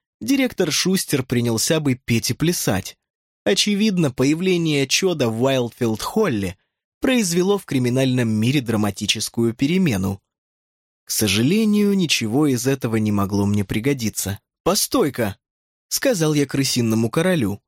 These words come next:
Я подозревал, что именно так Джон Растяжка называет себя в глубине души. «Меланди, дева моей мечты, я вижу, ты вся так и бурлишь. Вспомнила что-то, о чем еще не рассказала». Как выяснилось,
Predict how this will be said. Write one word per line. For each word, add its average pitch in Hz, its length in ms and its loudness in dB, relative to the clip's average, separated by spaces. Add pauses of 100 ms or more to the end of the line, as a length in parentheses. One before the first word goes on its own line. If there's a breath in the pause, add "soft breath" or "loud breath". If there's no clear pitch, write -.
(520)
Я 247 120 2
подозревал, 147 580 0
что - 180 -2
именно 117 380 2
так 139 280 -2
Джон 113 200 0
Растяжка 107 540 -2
называет 98 500 -2
себя 101 260 -2
в 98 40 -6
глубине 113 420 0
души. 135 400 -2 (720)
«Меланди, 139 580 0 (260)
дева 208 300 0
моей 196 280 0
мечты, 190 540 -2
я 185 220 2
вижу, 240 260 0
ты 233 160 -2
вся 240 220 0
так 269 260 -2
и 233 60 2
бурлишь. 156 600 0 (460)
Вспомнила 220 640 2
что-то, 175 460 0
о 117 60 0
чем 220 240 0
еще 165 260 0
не 156 100 2
рассказала». 147 720 -2 (840)
Как 104 240 -4
выяснилось, 202 840 0